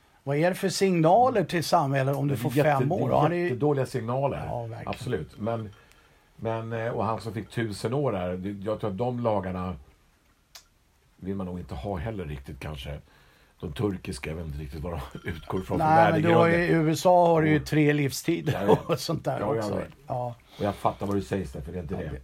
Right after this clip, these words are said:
Speaker 1: nej, men jag tycker det är upprörande att man
Speaker 2: Ja.
Speaker 1: ger så låga straff.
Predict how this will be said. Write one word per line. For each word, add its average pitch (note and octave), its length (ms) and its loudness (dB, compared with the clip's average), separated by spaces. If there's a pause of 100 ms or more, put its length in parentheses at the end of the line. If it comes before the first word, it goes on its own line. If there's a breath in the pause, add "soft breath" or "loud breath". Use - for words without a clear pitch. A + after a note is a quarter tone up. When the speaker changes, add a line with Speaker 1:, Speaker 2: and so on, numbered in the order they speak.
Speaker 1:
nej, B2 340 -6
men C3+ 160 -2
jag D3+ 160 4
tycker D#3+ 260 2
det E3 180 2
är E3 40 4
upprörande D3 640 4
att C3 120 -2
man C3 160 -2
Speaker 2:
Ja. C3+ 100 0
Speaker 1:
ger C3+ 140 2
så B2 380 -2 (300)
låga B2+ 380 -4
straff. - 340 -6